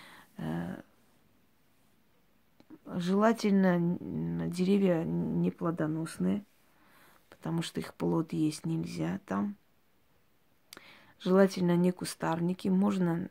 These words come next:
например, посадить, э, платан. Есть <clears throat> такое дерево. Эм, можно посадить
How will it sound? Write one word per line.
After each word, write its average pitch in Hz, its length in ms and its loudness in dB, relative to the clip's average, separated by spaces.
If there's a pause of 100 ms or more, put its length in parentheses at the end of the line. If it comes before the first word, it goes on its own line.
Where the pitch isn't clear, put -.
например, 170 720 -6
посадить, 160 760 -4 (100)
э, 151 380 -8 (920)
платан. 180 680 4 (120)
Есть 190 480 -4
<clears throat> 226 240 10
такое 196 300 8
дерево. 175 560 6 (1080)
Эм, 165 480 -2
можно 196 520 6
посадить 175 800 2